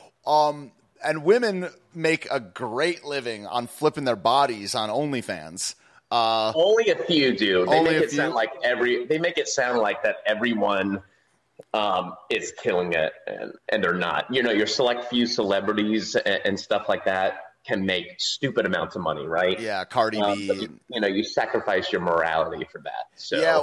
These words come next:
Speaker 1: what do you think? Do you think that the, that should be legal? Do you think the government should, you know, ban that or regulate that, or it just, people gotta live with the consequences?
Speaker 2: Um, I think you're kinda touching into, like, freedom of choice. So, like,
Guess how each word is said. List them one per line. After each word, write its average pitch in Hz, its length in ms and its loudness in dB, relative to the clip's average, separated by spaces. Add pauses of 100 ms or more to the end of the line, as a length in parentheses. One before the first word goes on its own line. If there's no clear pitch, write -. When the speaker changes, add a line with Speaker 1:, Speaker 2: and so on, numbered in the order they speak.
(200)
Speaker 1:
what 156 240 0
do 202 60 -8
you 233 100 -4
think? 233 420 -4
Do 160 80 -8
you 185 80 -6
think 220 260 -4
that 185 160 4
the, 156 220 -4
that 147 160 2
should 160 180 -2
be 135 140 -4
legal? 156 560 0
Do 147 80 -10
you 135 60 -12
think 156 160 -4
the 135 80 -4
government 131 420 0
should, 104 320 -4 (160)
you 127 100 -10
know, 101 80 -4
ban 107 400 -6
that 123 240 2
or 110 80 -2
regulate 113 540 -4
that, 117 340 2
or 107 320 -4
it 107 220 -10
just, - 300 -8
people 110 200 -8
gotta 98 160 0
live 101 200 -2
with 101 80 -10
the - 60 -16
consequences? 90 840 -10 (720)
Speaker 2:
Um, 127 600 2 (1200)
I 117 100 0
think 156 280 0
you're 143 80 2
kinda 120 380 -2
touching 123 460 0
into, 110 400 2
like, 92 200 0
freedom 107 380 0
of - 80 -2
choice. 110 440 0
So, 104 140 2
like, 90 320 0